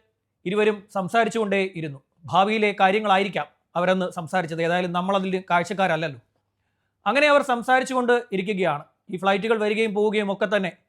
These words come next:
ചെയ്യുന്നുണ്ട്. ഇതിനിടെയാണ് ഈ മൂന്ന് പേർ, ഞാൻ ആദ്യത്തെ ആമുഖത്തിൽ പറയുകയുണ്ടായല്ലോ, ഈ മൂന്ന് പേർ ഇരുചക്ര വാഹനത്തിൽ എത്തി.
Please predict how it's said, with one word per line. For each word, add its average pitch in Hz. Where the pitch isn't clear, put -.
ചെയ്യുന്നുണ്ട്. 196
ഇതിനിടെയാണ് 262
ഈ 196
മൂന്ന് 269
പേർ, 170
ഞാൻ 196
ആദ്യത്തെ 208
ആമുഖത്തിൽ 202
പറയുകയുണ്ടായല്ലോ, 175
ഈ 185
മൂന്ന് 240
പേർ 170
ഇരുചക്ര 196
വാഹനത്തിൽ 165
എത്തി. -